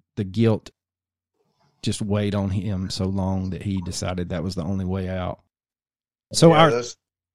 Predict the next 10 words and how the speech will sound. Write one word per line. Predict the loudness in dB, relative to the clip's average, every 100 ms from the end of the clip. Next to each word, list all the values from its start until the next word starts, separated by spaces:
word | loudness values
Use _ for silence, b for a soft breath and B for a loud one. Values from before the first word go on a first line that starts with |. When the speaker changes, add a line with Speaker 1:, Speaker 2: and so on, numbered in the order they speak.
| -4
Speaker 2:
honestly | 0 2 2 0
horrifying, | -2 0 2 4 2 0 -4 -2 -2 -4 -6 -10 -16 _ _ _ _ _
but | 0 2 4 2 -6 _ _ _ _ _ _ -4
Speaker 1:
tragically | 0 0 0 0 0 0
sad | 2 2 2 2
too | 2 4
at | 2 -2
the | -4
same | 0 0
time. | 0 0 0 -2